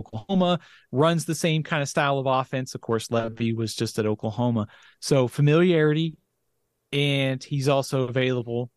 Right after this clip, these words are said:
to, to run the scheme. He has one year of eligibility left. And I think Gabriel is the, the perfect case study for N I L because I think he could go to the, to the next level,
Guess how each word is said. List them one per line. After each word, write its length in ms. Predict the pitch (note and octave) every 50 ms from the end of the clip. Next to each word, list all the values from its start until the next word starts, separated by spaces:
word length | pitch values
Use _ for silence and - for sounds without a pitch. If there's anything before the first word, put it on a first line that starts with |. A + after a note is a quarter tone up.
| _ _ -
to, 220 | - C3 B2 A#2
to 140 | A2+ - B2+
run 220 | B2 B2 B2+ B2 A#2+
the 80 | A#2
scheme. 280 | A2+ - - C#3+ B2 A#2
He 120 | B2 F#3
has 120 | G3+ D#3+ C#3
one 160 | F#3+ A3+ A#3
year 160 | G#3+ G3+ F#3
of 60 | D#3
eligibility 800 | D3+ D3 C#3+ C#3+ - - A#2+ C3+ B2 A#2 A#2 A2+ A2+ A2 A2 - _ _ _ _ _ _ _ - -
left. 420 | A#2 A#2+ B2 A2 G2+ - - _ -
And 340 | - C3+ B2+ B2+ B2 A#2 A2+ - _ _ _ _ _ _ _ _ _ -
I 140 | D#3+ G3+ A3
think 280 | A#3+ A#3+ G3 D#3+ - _ _ _ _ _ _ _ _ - F#3+
Gabriel 440 | D#3+ G3+ G#3+ C4 C4+ B3+ C4 A#3+ G#3
is 80 | F#3 D#3
the, 160 | - D#3+ - _ _ _
the 200 | - D3+ C3+ C3 - _ _ _ -
perfect 580 | - - - F3 F3 E3 - - F3 D#3+ C3 - _ _ _ -
case 260 | - - C#3+ C3+ C3
study 380 | - - C#3 C3 B2+ B2 A#2+ A#2+ _
for 200 | - C3+ B2 -
N 140 | - C3 A#2+
I 200 | A#2+ A#2+ A#2+ A#2
L 300 | A2+ A2+ A#2 C3+ D3 C#3+ _ _ _ _ _ _ _ _ _ _ _ _ -
because 340 | - - - - - D#3 E3
I 120 | F3 G3
think 220 | F#3+ - B3+ G#3+
he 120 | - - G3
could 200 | - A#3 A#3 G3
go 180 | G#3+ G#3 G#3
to 140 | G#3 - -
the, 200 | F#3 G3 F#3+ E3+
to 160 | E3 - -
the 80 | F3+ F3+
next 260 | F3 F3+ F3+ - -
level, 360 | F3+ F3 F3 F3 G3 G3 F#3+